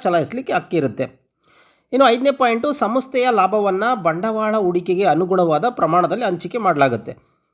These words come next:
ಶೇಕಡ ಆರು ಪಾಯಿಂಟ್ ಎರಡು ಐದಕ್ಕಿಂತ ಕಡಿಮೆ ಇಲ್ಲದಂತೆ. ಇನ್ನು ಆರನೇ ಪಾಯಿಂಟು, ಲಾಭದ ಒಂದು ಭಾಗ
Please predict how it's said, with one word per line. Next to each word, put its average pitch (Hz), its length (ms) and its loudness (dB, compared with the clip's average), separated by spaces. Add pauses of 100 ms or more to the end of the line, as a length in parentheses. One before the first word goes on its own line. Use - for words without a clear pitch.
(140)
ಶೇಕಡ 226 340 -2
ಆರು 185 340 4
ಪಾಯಿಂಟ್ 180 360 -2
ಎರಡು 160 240 -2
ಐದಕ್ಕಿಂತ 156 460 -6
ಕಡಿಮೆ 180 340 -2
ಇಲ್ಲದಂತೆ. 127 500 -2 (1400)
ಇನ್ನು 247 140 6
ಆರನೇ 233 260 2
ಪಾಯಿಂಟು, 233 340 0
ಲಾಭದ 208 440 0
ಒಂದು 190 320 -2
ಭಾಗ 156 280 2